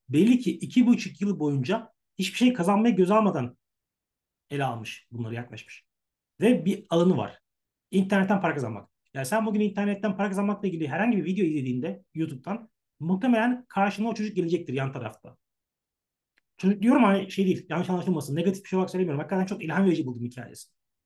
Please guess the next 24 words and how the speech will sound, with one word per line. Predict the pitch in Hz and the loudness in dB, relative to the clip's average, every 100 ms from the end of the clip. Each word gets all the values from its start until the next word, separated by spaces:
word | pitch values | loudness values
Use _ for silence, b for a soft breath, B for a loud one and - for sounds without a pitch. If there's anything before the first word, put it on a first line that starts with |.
| _ _ _ _ _ _ - | _ _ _ _ _ _ -10
Ve | 147 254 247 | -2 -2 2
gerçekten | 208 240 - 202 156 | 0 0 0 -2 0
bence | 196 208 | -2 -2
bir | 214 214 - | -2 -4 -4
kendisi | 196 196 196 | -2 -2 -4
istisna | - - 202 196 | -10 -8 -2 -2
değil. | 151 - _ _ _ - | -2 -8 _ _ _ -6
YouTube'un | 226 233 180 | -4 0 -2
sunduğu | 156 208 202 247 190 | -2 0 2 2 0
bir | 214 - | -2 0
örnek | 170 190 147 | 0 0 -2
aslında. | 120 - 107 - _ _ _ _ _ _ _ _ _ _ _ _ _ _ _ _ _ _ _ _ _ _ _ | -8 -12 -16 -18 _ _ _ _ _ _ _ _ _ _ _ _ _ _ _ _ _ _ _ _ _ _ _
İkinci | - 240 | 4 4
soru | 247 170 | 4 2
arkadaşlar. | 139 139 123 - - _ _ _ _ 180 | 2 0 -4 -8 -18 _ _ _ _ 4
Bu | 247 | 6
işten | 240 196 147 | 6 2 2
para | 170 202 | 0 0
kazananlar | 175 170 170 180 202 - 143 | 0 -2 -2 -2 -2 -6 -6
neleri | 151 190 | 0 2
senden | 196 160 165 160 | 2 -4 -4 -4
daha | 135 139 | -2 -2
iyi | 123 98 | -4 -8
yapıyor? | 92 90 | -14 -20